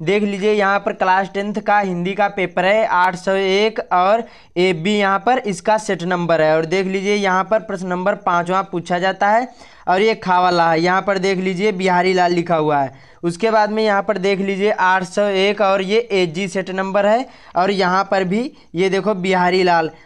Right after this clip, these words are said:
मतलब ये आपके बोर्ड एग्जाम में हर साल पूछा ही पूछा जाएगा। बताऊँगा कैसे आपको लिखना है, एकदम शॉर्ट ट्रिक से बताऊँगा। और जो इसका पीडीएफ़ नोट चाहिए तो लिंक डिस्क्रिप्शन में है Telegram का, वहाँ से ज्वाइन करिए और, और इसको आसानी से आप लोग याद कर लेना। और एकदम सिंपल से बताऊँगा, एकदम शॉर्ट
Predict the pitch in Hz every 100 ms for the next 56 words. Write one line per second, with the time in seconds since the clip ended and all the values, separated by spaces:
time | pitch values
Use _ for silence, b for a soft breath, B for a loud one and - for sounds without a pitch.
0 | - 175 208 208 208 208 202 - 220 180
1 | 196 208 196 185 196 196 214 196 180 175
2 | 175 185 202 196 175 175 185 190 185 185
3 | 190 190 190 202 180 175 180 196 196 196
4 | 165 165 190 185 185 196 185 180 202 220
5 | B B - 170 202 214 208 175 185 190
6 | 180 180 180 196 196 190 196 202 208 185
7 | 190 185 190 202 190 185 170 190 180 175
8 | 180 180 180 190 202 240 254 B B -
9 | 214 214 202 214 196 180 180 180 175 175
10 | 196 196 202 202 196 185 196 196 196 202
11 | 190 185 185 190 170 170 185 185 190 208
12 | 196 180 214 214 208 - 214 190 175 180
13 | 175 196 185 196 180 190 220 202 208 175
14 | 170 175 160 165 170 196 269 311 202 220
15 | 208 180 208 202 220 190 190 196 208 202
16 | 185 214 208 190 185 208